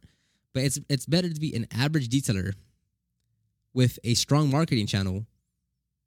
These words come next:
that's generating a consistent flow of quality leads on a daily basis versus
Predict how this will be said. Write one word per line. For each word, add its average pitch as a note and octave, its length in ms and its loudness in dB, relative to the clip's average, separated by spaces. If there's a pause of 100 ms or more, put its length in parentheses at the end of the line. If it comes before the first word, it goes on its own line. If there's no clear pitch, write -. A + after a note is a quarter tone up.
(300)
that's A2+ 200 -2
generating C3 580 4
a B2 60 -2
consistent C3 420 2
flow C3+ 140 4
of G#2 100 0
quality B2 340 4
leads A#2 240 2
on A2 120 -2
a G#2 40 2
daily A2 220 2
basis G#2+ 520 -2 (460)
versus B2 440 0